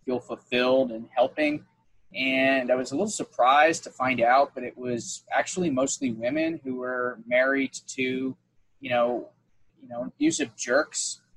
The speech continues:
Um, and, you know, when you try to get more into it,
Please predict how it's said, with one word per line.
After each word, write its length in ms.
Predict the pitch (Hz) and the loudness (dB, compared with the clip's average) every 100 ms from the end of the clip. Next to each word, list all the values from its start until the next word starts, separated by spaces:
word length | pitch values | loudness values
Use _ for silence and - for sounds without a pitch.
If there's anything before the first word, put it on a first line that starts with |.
| - - | -20 -6
Um, 420 | 131 131 131 127 _ _ | 0 2 0 -4 _ _
and, 480 | 135 139 139 139 143 | -2 2 4 2 0
you 60 | 151 | 0
know, 120 | 135 | 0
when 120 | 139 | 0
you 140 | 135 - _ | -2 -6 _
try 160 | - 147 | 2 2
to 80 | 139 | 2
get 240 | 135 - | -4 -2
more 200 | 135 131 | 0 2
into 440 | 123 151 - 127 | 0 -2 -2 -2
it, 240 | 123 127 | 0 0